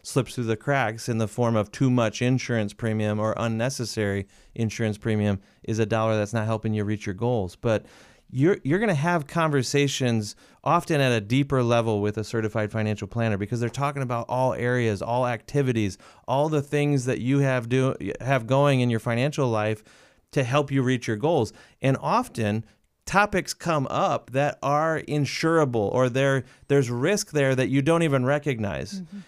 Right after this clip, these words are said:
Speaker 1: And you wouldn't. Like, who, who's thinking about all the bar-, terrible things that could happen with that side hustle? Your certified financial planner should, because w-, what if that side hustle that you started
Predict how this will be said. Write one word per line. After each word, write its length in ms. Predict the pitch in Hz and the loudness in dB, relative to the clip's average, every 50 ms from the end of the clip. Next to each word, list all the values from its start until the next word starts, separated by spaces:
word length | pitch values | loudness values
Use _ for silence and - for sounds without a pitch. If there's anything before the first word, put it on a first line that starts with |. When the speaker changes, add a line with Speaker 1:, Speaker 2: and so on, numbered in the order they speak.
| _ _ - | _ _ 0
Speaker 1:
And 140 | 131 143 151 | 2 4 6
you 100 | 160 175 | 6 6
wouldn't. 420 | 196 254 262 233 139 107 - - | 6 6 6 6 4 0 0 0
Like, 260 | 135 139 139 - - | 0 0 0 -2 -4
who, 140 | - 139 165 - - - | -4 -4 -4 -4 -4 -4
who's 260 | - 220 233 208 - | -4 -2 -2 -2 -2
thinking 400 | - 214 214 214 208 208 180 170 | -2 -2 -2 0 0 -2 -2 0
about 280 | 156 139 147 143 139 139 | 0 0 0 2 2 2
all 140 | 147 156 156 | 2 2 2
the 140 | 147 147 | 0 0
bar-, 320 | 131 123 135 143 147 151 - | 0 0 0 0 0 0 -2
terrible 480 | - - 156 160 156 156 147 147 135 | -4 -4 -2 -2 0 0 0 0 0
things 260 | 127 147 143 139 135 120 | 0 2 2 2 2 0
that 120 | 131 104 | 0 -2
could 180 | - - 143 123 | -2 -2 -2 -2
happen 400 | 127 131 135 139 139 139 127 120 | 0 0 -2 -2 -2 -2 -2 0
with 200 | 120 127 120 - | 0 -2 -2 -2
that 180 | 127 117 101 - | -2 -2 -2 -4
side 320 | - - 147 180 196 151 | -4 -2 -2 -2 0 0
hustle? 480 | 135 117 110 101 - 110 107 127 135 - - - - - - - - | 0 -2 -2 -2 -2 -2 -2 -2 -4 -6 -12 -20 -20 -20 -20 -18 -6
Your 180 | - 135 151 147 | -2 0 0 2
certified 480 | 139 - 202 208 214 208 202 165 147 | 2 2 2 2 2 2 2 2 2
financial 380 | 139 151 143 147 147 135 143 127 | 2 2 2 2 2 0 0 -2
planner 400 | - - 151 180 226 247 196 135 | -4 -2 -2 0 0 2 0 0
should, 360 | 117 - - 123 120 123 135 | 0 -2 0 0 0 0 0
because 480 | 147 143 135 - 156 143 139 131 120 117 - - - - - _ _ _ _ | 0 -2 -2 0 2 2 2 2 0 -4 -8 -18 -20 -20 -20 _ _ _ _
w-, 160 | - 127 - - | -10 -10 -10 -6
what 200 | - 135 160 202 | -2 0 2 2
if 220 | 226 214 175 - | 2 0 -2 -2
that 360 | - 165 160 151 147 - - - | -2 0 0 0 0 -2 -4 -6
side 360 | - - - 160 160 165 160 | -6 -2 0 0 0 2 2
hustle 320 | 160 156 147 - 156 143 | 2 0 0 0 0 0
that 160 | 139 139 - | 2 2 0
you 120 | 117 127 120 | 0 0 0
started 720 | - - - - 135 143 151 147 135 127 120 113 107 | -2 -2 -2 0 2 2 2 2 2 2 2 2 -2